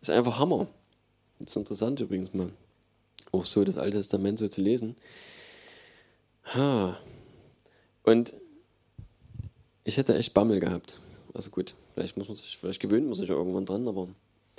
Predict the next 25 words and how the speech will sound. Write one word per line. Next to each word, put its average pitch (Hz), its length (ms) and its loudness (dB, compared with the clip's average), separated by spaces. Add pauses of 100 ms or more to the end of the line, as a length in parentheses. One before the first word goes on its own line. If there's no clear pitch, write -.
(320)
ja, - 160 -12 (140)
keine - 160 -10
Ahnung. 87 320 -10 (400)
Die - 40 -8
müssen 107 180 -2
echt 131 180 -2
furchtlos 135 500 2
gewesen 85 300 -2
sein. 190 220 -4 (440)
Und 101 100 4
dann 143 140 8
stelle 170 220 4
ich 151 120 2
mir 143 100 6
vor, 160 420 6 (500)
so 135 160 6
sieht 139 180 0
ein 131 60 4
Kampf 123 320 2
bei 95 140 4
mir 95 160 2
aus, 87 240 0
den 95 160 0
ich 92 120 -4
kämpfe. 95 420 -2